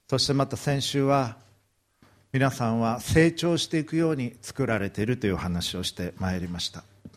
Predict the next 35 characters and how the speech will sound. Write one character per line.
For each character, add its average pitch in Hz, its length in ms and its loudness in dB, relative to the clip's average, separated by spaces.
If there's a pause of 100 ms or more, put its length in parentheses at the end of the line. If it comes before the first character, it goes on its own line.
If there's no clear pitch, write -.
(280)
今 165 160 4
日 123 40 2
は 113 380 0 (720)
皆 131 160 0
さ 117 180 -2
ん、 104 200 -6
そ 127 140 -4
し - 100 -4
て 127 60 2
私 127 340 2
た 107 140 0
ち - 120 -8
は 104 200 2
神 226 420 2
を、 139 360 2 (520)
そ - 100 -4
し - 100 -2
て - 60 -4
神 220 300 -2
の 196 180 0
み 220 160 2
を 135 100 4
礼 117 180 6
拝 110 240 2
す - 160 -2
る 117 80 4
よ 123 160 8
う 110 40 4
に 98 200 2 (340)
作 - 240 0
ら 104 120 4
れ 92 100 0
て 90 160 -4
い 95 60 -2
る 120 180 -4